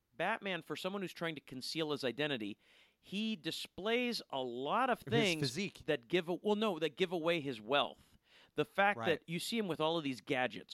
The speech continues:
Speaker 1: all of these toys.
Speaker 2: Oh, that makes
Speaker 1: This
Speaker 2: sense.
Speaker 1: Batmobile that looks like, uh, an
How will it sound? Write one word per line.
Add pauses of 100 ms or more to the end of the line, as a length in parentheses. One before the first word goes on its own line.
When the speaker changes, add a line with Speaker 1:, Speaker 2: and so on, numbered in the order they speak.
Speaker 1:
all
of
these
toys.
Speaker 2:
Oh,
that
makes
Speaker 1:
This
Speaker 2:
sense.
Speaker 1:
Batmobile
that
looks
like,
uh,
an